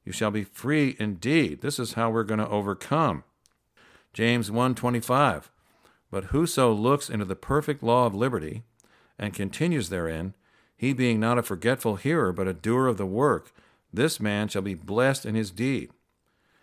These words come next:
James four, verse six, "But he gives more grace. Wherefore he says, God resists the proud,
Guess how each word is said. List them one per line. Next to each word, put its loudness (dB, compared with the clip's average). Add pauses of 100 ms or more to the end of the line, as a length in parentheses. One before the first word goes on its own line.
(340)
James 2
four, 4
verse 0
six, -2 (560)
"But -2
he 0
gives 2
more 6
grace. 0 (540)
Wherefore 2
he 0
says, 2
God 2
resists 2
the -4
proud, 2